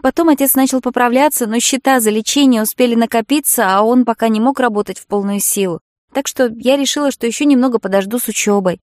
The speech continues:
Потом Соне поставили диагноз, а вскоре после её переезда в дом престарелых умер док Гримальди, и я не могла её бросить. Больше никому не было до неё дела, Сэмюэль. Да и грант к тому моменту я уже потеряла». Я поняла, что несу какую-то чушь, и замолчала.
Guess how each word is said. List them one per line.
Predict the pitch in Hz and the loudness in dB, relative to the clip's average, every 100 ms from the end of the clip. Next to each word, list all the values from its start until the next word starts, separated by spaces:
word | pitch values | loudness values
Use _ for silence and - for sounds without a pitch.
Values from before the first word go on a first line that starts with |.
| _ _ | _ _
Потом | - 330 359 | -2 0 0
Соне | - 302 285 | 2 4 4
поставили | 262 254 247 240 233 226 | 2 -2 -2 0 0 0
диагноз, | 214 226 208 208 202 226 | 2 2 2 -4 -2 -2
а | 220 | -2
вскоре | - - 294 262 | -4 -2 0 0
после | 247 - 247 | -2 -2 0
её | 240 | 0
переезда | 233 240 240 269 220 | 0 0 2 0 0
в | 196 | 0
дом | 226 226 | -2 -2
престарелых | 233 - 240 269 247 202 | -4 0 2 2 2 2
умер | 262 240 208 | 2 2 2
док | 233 226 | -2 0
Гримальди, | 220 226 214 220 202 190 | 0 2 4 2 0 -4
и | 202 | -2
я | 214 240 | 0 2
не | 233 | 2
могла | 226 220 269 | 2 2 2
её | 254 220 214 | 2 0 0
бросить. | 214 262 254 208 - _ _ _ | 2 2 2 -2 -4 _ _ _
Больше | 247 339 - 294 | -2 0 2 2
никому | 277 277 302 | 4 4 6
не | 294 254 | 6 6
было | 226 208 | 2 2
до | 226 | 2
неё | 233 233 | 4 2
дела, | 220 262 214 | 4 2 2
Сэмюэль. | - 294 277 214 175 - _ | 0 2 2 2 -2 -8 _
Да | 196 277 | -4 0
и | 302 226 | 0 -2
грант | 185 208 254 247 | -4 -2 -2 -4
к | - | -6
тому | 208 208 | -4 -2
моменту | 208 233 247 214 | -2 0 0 0
я | 208 202 | -2 -2
уже | 202 | -4
потеряла». | 208 - 208 214 208 196 _ _ _ _ - | -8 -4 -2 -2 -4 -8 _ _ _ _ -8
Я | 196 254 - _ - | -2 -2 -4 _ -2
поняла, | 226 220 226 208 | 0 2 0 -2
что | - | -6
несу | 180 175 196 | -8 -8 -10
какую-то | 165 - 175 175 | -10 -8 -8 -8
чушь, | - - 247 240 170 | -10 -10 -8 -8 -10
и | |
замолчала. | 160 - - - - 185 175 | -8 -6 -8 -10 -12 -12 -14